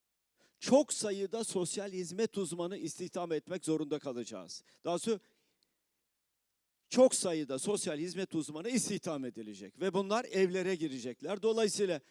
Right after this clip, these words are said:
sosyal hizmet uzmanlarının yüzde doksan dokuz virgül dokuzu kadınlardan oluşacak. Kadınlar evlere girecekler. Belli dönemlerde altı aylık, bir yıllık veya ailenin isteği üzerine girilecek ve dolayısıyla bunlar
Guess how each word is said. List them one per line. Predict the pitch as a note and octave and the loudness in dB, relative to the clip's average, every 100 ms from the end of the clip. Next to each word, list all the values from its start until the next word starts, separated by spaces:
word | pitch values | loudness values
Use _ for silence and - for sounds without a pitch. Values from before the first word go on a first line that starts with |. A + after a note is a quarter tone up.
| - - | -20 -6
sosyal | - F3+ A3 B3 | 0 2 2 0
hizmet | B3+ G#3 C4+ B3+ | -2 -2 -2 0
uzmanlarının | A3 A3 G3 F#3 D#3+ D3+ | 2 2 2 2 0 0
yüzde | C#3 F#3+ E3+ G3+ F#3+ | 0 -2 0 2 4
doksan | G3 G#3+ G#3 G#3+ | 4 2 0 0
dokuz | G#3+ C#4 G#3+ | 0 0 0
virgül | F#3+ D3+ D3 | 0 0 6
dokuzu | A3+ - G3 G#3+ - - _ _ _ | 6 6 4 0 -2 -6 _ _ _
kadınlardan | G3+ F#3+ E3+ D3+ A#2 B2 A#2 | -2 2 2 0 -4 -6 -8
oluşacak. | G#2+ G2+ A2 F#2 - _ _ _ _ - | -12 -14 -16 -16 -20 _ _ _ _ 0
Kadınlar | G#3+ F#3 D#3+ C3+ | 0 2 -2 -2
evlere | C3 C#3 E3+ F#3+ | 0 0 2 2
girecekler. | G3 F#3 F3+ G3 F#3+ F#3+ F#3 _ _ - | 0 0 -2 -2 -4 -8 -10 _ _ 0
Belli | G3 A#3 A3 | 2 4 4
dönemlerde | G3+ F3+ D#3 C#3 B2+ | 4 2 0 -4 -4
altı | G#2 D#3 E3 F3+ | -4 -4 -2 -2
aylık, | E3 D3+ D3+ - _ _ _ - | 0 0 -6 -14 _ _ _ -10
bir | D#3 | -6
yıllık | D#3 E3 D3+ - | -2 -2 -4 -4
veya | D3 F3+ | 0 0
ailenin | F3 F3+ F3+ F#3 F#3 | 0 -2 0 0 0
isteği | E3+ E3+ D#3 | -2 -2 -2
üzerine | C3+ D3 C3+ | -2 -4 -4
girilecek | C#3 C#3+ C3+ C#3 A3+ - _ _ | -4 -4 -2 -2 -2 -4 _ _
ve | C#3+ F#3 | -2 2
dolayısıyla | F#3 F#3 F#3 E3+ G#3 F3 D#3 | 4 4 2 0 2 2 0
bunlar | E3+ F3+ F#3 | -2 0 0